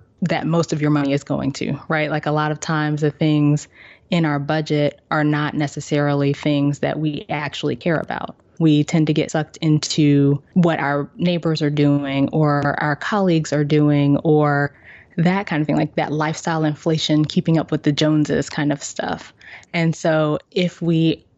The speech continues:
instead pay attention to what we care about, right? Like, I don't care anything about, you know, driving around in my almost ten-year-old Honda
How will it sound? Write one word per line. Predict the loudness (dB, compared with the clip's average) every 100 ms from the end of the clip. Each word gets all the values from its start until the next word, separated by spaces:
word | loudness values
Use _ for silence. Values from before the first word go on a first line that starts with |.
| _
instead | -2 -2 -2 0 0 2 0 -4
pay | 0 0
attention | 0 -2 -2
to | 0 0
what | 0 2
we | 2
care | 2 0 0
about, | 0 0 0
right? | 0 -2
Like, | -2 -4
I | -4
don't | -2 -2
care | 0 0
anything | 0 -2 0 0
about, | 0 0 -2 -4 2
you | 2
know, | 2
driving | 0 0 0
around | 0 -2 -2
in | 0
my | 0 0 -4 -6 -16 -20 -6
almost | 0 2 2 0
ten-year-old | -2 0 0 0 -2
Honda | -2 -2 -2 -4